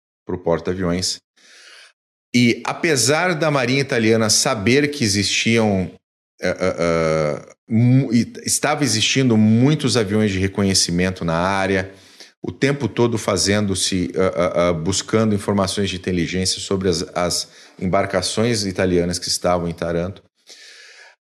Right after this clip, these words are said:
não existia radar em Taranto. Então a base naval não tinha como, como, como tentar antecipar um ataque ou, ou, ou,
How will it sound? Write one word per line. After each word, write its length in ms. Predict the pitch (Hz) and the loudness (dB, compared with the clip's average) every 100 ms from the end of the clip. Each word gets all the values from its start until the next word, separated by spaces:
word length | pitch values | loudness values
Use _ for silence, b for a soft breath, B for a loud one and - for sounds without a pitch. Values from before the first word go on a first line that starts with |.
| - | -2
não 200 | 139 165 | 0 2
existia 500 | 160 147 - 147 139 | 2 2 2 2 2
radar 400 | 117 101 104 95 | 0 2 0 0
em 60 | |
Taranto. 440 | 87 85 57 - - _ _ _ _ | 0 -2 -2 -8 -20 _ _ _ _
Então 260 | 110 117 139 | -4 0 0
a 60 | |
base 380 | 110 123 143 135 | 0 0 0 0
naval 320 | 117 101 117 | 0 2 2
não 120 | 123 117 | 2 0
tinha 320 | - 131 127 | 0 0 0
como, 400 | - 117 110 92 | 0 2 2 0
como, 460 | - 107 107 98 - | -2 0 2 0 -4
como 260 | - 107 107 | -4 -2 0
tentar 420 | 113 98 92 107 | -2 -2 -2 -2
antecipar 720 | 101 - 110 - 95 110 107 | -2 -4 -2 -4 -4 -2 0
um 120 | 95 | 0
ataque 680 | 85 - 95 98 - 90 85 | -2 0 0 -2 -4 -4 -2
ou, 280 | 90 92 90 | 0 0 0
ou, 300 | 95 95 87 | 0 -2 -2
ou, 440 | 87 92 90 85 | 0 0 0 -6